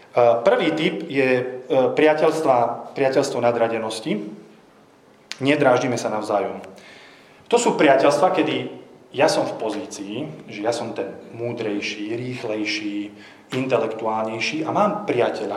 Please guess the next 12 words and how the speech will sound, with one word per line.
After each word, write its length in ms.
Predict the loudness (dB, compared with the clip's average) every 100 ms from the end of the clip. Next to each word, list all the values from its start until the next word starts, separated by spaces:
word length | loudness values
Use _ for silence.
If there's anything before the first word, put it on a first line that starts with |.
| -8
ktorý 160 | -8
ma 160 | -6 -8
veľmi 480 | -8 -8 -6 -8 -8
potrebuje. 560 | -12 -10 -10 -10 -14 -16 -20 -20 -20 -20 -20 -8 -2
Lebo 160 | 2
on 320 | 4 4 4
bezo 320 | 4 4 4 2
mňa 180 | 0 -2
sa 160 | -4 -8
nedokáže 720 | -6 -4 0 0 0 -4 -6 -12 -18 -20
správne 480 | -12 -2 -2 -2 -4
rozhodnúť. 480 | -8 -10 -12 -14